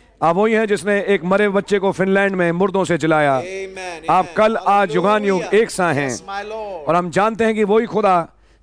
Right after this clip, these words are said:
Speaker 1: जो डरबन में था, वही खुदा जो जोहान्सबर्ग में बोला, वही खुदावन जो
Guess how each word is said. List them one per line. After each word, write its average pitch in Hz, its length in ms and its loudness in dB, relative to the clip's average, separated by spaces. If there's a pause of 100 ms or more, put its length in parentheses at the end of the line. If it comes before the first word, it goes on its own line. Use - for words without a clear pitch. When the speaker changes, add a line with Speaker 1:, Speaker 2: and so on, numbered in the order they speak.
Speaker 1:
जो 185 160 2
डरबन 202 360 0
में 214 180 -2
था, 156 480 0 (260)
वही 233 180 2
खुदा 208 440 2 (180)
जो 180 160 0
जोहान्सबर्ग 202 680 0
में 202 120 0
बोला, 170 360 2 (420)
वही 220 200 2
खुदावन 208 500 2
जो 196 360 -2